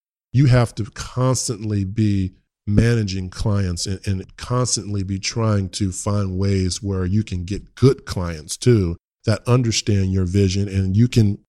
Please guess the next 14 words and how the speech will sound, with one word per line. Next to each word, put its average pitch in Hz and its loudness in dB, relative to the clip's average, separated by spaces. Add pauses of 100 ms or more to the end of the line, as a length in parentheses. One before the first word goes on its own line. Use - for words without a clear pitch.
(200)
have 127 0
fun 107 -2 (260)
doing 113 0
what 107 -2
you 120 -2
wanna 101 -4
do, 104 4 (320)
but 117 4
also 113 2
making 101 0
money 98 2
doing 101 2
that. 87 -10
And 90 -12